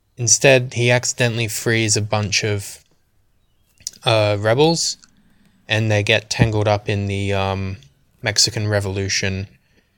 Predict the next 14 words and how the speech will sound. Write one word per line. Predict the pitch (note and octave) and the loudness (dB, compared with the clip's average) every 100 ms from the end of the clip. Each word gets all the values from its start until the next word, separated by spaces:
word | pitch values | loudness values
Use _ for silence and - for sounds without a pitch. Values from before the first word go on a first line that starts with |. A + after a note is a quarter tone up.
| _ _ _ _ | _ _ _ _
uh, | G#2+ F#2+ F#2+ F#2 - - _ - _ _ _ _ - - - | -4 -2 -2 -4 -8 -16 _ -20 _ _ _ _ -20 -16 0
kind | D3+ | 2
of, | C3+ | 4
like, | A#2 A2 | 4 2
against | G#2+ G#2+ G2+ - | 0 2 2 -2
his | G#2 | -6
will. | G2+ G#2 G2 F#2+ - _ _ _ | -4 -4 -4 -8 -14 _ _ _
And | G#2 G2+ | -6 -4
he | G2+ G#2 | -4 -4
ends | A2+ A2+ | -4 0
up | G#2 G2+ | 0 0
becoming, | G2+ - G#2 G2+ G2 G2 - _ _ _ | -8 -6 -4 -2 -4 -8 -12 _ _ _
like, | G2+ G#2 | -8 -6
a, | F#2+ F#2 | -6 -8